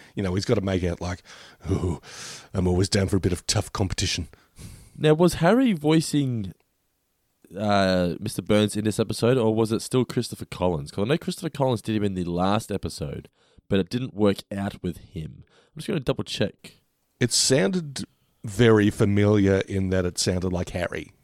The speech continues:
Speaker 1: if that, that's what I mean. But, uh,
Speaker 2: Let's have a look.
Speaker 1: But having said that, I mean, when we talked about Christopher Collins, I was a bit, you know, I noticed a bit of difference,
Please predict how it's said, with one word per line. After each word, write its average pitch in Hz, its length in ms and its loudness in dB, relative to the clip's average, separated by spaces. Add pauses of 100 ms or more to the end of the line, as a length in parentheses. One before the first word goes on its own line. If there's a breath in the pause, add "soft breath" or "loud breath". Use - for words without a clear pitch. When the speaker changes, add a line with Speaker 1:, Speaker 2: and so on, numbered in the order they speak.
Speaker 1:
if - 100 -8
that, - 200 -8
that's 95 200 -8
what - 120 -6
I - 60 -8
mean. - 340 -14
But, - 240 -10
uh, 92 120 0
Speaker 2:
Let's 90 160 0
have 120 120 2
a 107 60 -2
look. 85 300 -4 (680)
Speaker 1:
But 123 120 4
having 135 220 2
said 110 180 2
that, 175 200 0
I 92 40 -2
mean, 98 140 0
when 101 100 2
we 98 60 2
talked 120 260 0
about 101 140 0
Christopher 92 300 -6
Collins, 110 280 -2
I 92 60 0
was 87 140 -2
a 85 40 -16
bit, 98 260 -4 (240)
you 175 80 4
know, 110 80 6
I 107 60 4
noticed 131 400 2
a - 40 2
bit 117 220 0
of 95 120 2
difference, - 560 -8